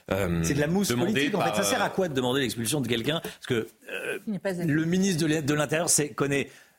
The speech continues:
Speaker 2: euh, la loi, euh, mieux que nous, euh, en tout cas aussi, probablement aussi bien que Linda Kebab. Il sait très bien qu'il ne sera jamais expulsé, il a des enfants mineurs.
Speaker 1: Oui, il y a toujours des recours qui
Speaker 2: Fin
Speaker 1: sont
Speaker 2: de l'histoire.
Speaker 1: possibles. Ça a été assez, euh, complexe avec, euh, l'affaire, euh,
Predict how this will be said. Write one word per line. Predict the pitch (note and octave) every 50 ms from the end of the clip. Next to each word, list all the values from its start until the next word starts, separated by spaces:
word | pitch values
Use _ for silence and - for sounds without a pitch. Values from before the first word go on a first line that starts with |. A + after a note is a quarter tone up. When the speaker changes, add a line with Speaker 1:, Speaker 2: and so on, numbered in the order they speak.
| -
Speaker 2:
euh, | C#3+ B2+ A#2+ A#2+ A#2 A2+ A2+ A#2 A2+ A2+ A2+ A2+
la | B2 B2 B2+
loi, | C3 C#3 D3 D3+ D#3 D#3 D#3 C#3
euh, | B2 A#2+ A#2 A2 A2 A2+
mieux | A#2 C#3 D#3 D#3
que | -
nous, | D3 F3 F#3+ G#3+ A#3 B3+ B3 - - - _ - C3+
euh, | B2+ B2+ C3 B2+ B2+ B2+ B2 C3
en | C#3 C3+
tout | B2+ C#3+ C#3+
cas | D#3 C#3+ C#3
aussi, | C#3 D3 C#3 C#3 - - -
probablement | - - C#3 E3+ E3 F3 E3+ E3 E3+ E3 E3+ E3+
aussi | D#3+ C#3+ C3+ - - D3+
bien | C#3 D#3+ D#3
que | C3 C3+
Linda | C#3 C3+ C3 B2
Kebab. | A#2+ D3+ E3+ G#3+ F#3
Il | B2
sait | F#2+ - A2+
très | - - G#2+
bien | B2 D3
qu'il | B2+
ne | G2+
sera | - G2 G2
jamais | F2+ G2+ G#2+ G#2+
expulsé, | G2 - E3+ F3 F#3+ A#3+
il | A#3 G3+
a | C#3
des | B2+ C3 B2
enfants | B2 A#2 - -
mineurs. | C3+ B2+ B2+ C#3 C3+ A2+ - - _ _ - A2+ - -
Speaker 1:
Oui, | G#2+ C#3 E3+
il | D#3+
y |
a | G#2+
toujours | - - A2+ B2 A#2+
des | G2
recours | F#2 F#2+ F#2 - G#2
qui | - -
Speaker 2:
Fin | D3+
Speaker 1:
sont | D3
Speaker 2:
de | D3+ F#3
l'histoire. | - - - B2 C3+
Speaker 1:
possibles. | - G#2
Ça | - F2+
a |
été | E2 D#2+ - F2+ F2 -
assez, | - F#2 F2+ - - G#2+ G#2
euh, | F#2+ E2+
complexe | E2 - G2 F#2 - G#2 G2+ G2+ - -
avec, | F#2 E2+ F2 E2 - F2
euh, | E2
l'affaire, | D#2 D#2+ D#2+ - - F#2 F#2 E2+ E2
euh, | D2+ D2+ D2+